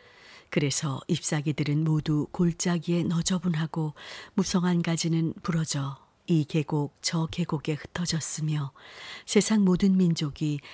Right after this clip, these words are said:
이 나무를 내버려 두고 그 그늘에서 도망쳐 버렸다. 그 넘어진 등걸 위에 하늘의 온갖 새가 깃들이고 그 무성한 가지를 깔고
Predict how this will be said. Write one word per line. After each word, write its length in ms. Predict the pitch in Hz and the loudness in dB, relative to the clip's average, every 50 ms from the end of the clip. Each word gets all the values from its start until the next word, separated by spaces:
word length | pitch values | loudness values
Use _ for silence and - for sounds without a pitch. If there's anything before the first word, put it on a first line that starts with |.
| - - - | -20 -12 -2
이 140 | - 185 165 | 2 4 4
나무를 480 | 156 151 135 135 139 143 165 160 165 170 | 4 2 0 -2 -2 0 0 0 2 2
내버려 400 | 170 165 160 175 160 160 160 156 | 0 0 0 0 0 0 -2 -2
두고 480 | - - 143 - 147 143 139 139 139 - _ - - - _ | -4 -8 -8 -6 -4 -4 -4 -6 -8 -12 _ -20 -20 -20 _
그 200 | - - - 156 135 | -6 -2 -2 -2 0
그늘에서 840 | - - 170 151 156 147 139 135 131 - - 156 131 127 127 123 - _ _ | 0 2 2 2 2 0 -2 -2 -4 -4 -4 -4 -4 -6 -6 -10 -16 _ _
도망쳐 500 | - - 170 156 151 156 147 143 - - | -2 0 0 2 0 0 -2 -4 -4 -4
버렸다. 600 | 156 - 147 147 131 - _ - 123 120 127 - _ _ _ _ _ _ - - - - - - - _ _ _ _ _ | -4 -4 -4 -4 -6 -6 _ -8 -8 -8 -8 -12 _ _ _ _ _ _ -20 -20 -20 -20 -20 -20 -20 _ _ _ _ _
그 100 | - - | 0 2
넘어진 580 | 180 165 160 156 156 156 160 156 - 165 156 151 | 2 4 4 4 4 2 2 2 0 0 0 0
등걸 540 | - - 170 151 147 147 147 143 139 139 143 | 0 0 0 0 0 0 0 0 0 0 0
위에 400 | 147 143 143 135 131 131 117 - - - - - - | 0 0 0 0 -2 -4 -6 -8 -12 -18 -20 -20 -14
하늘의 420 | - - 196 180 175 165 170 165 - | -4 -2 0 2 4 4 2 2 2
온갖 400 | 180 170 175 175 165 180 170 165 | 2 2 2 2 0 0 0 -2
새가 400 | - - - 160 147 - 139 135 | -2 -4 -4 -4 -4 -4 -4 -4
깃들이고 720 | - - 151 - - 156 - 143 135 - 139 131 127 123 - - - - - - - | -6 -8 -10 -8 -6 -6 -4 -4 -4 -4 -6 -6 -6 -10 -14 -18 -18 -16 -16 -16 -4
그 120 | - - 196 | 0 4 6
무성한 580 | 180 185 185 - - 185 175 175 175 180 185 | 6 6 6 4 2 0 0 0 0 0 0
가지를 400 | 180 - 160 175 - - 160 170 | -2 -2 -2 -2 -2 -2 -2 -2
깔고 640 | 156 - - 151 151 147 143 - - 143 143 139 | -2 -2 -4 -2 -2 -2 -2 -2 -4 -4 -4 -4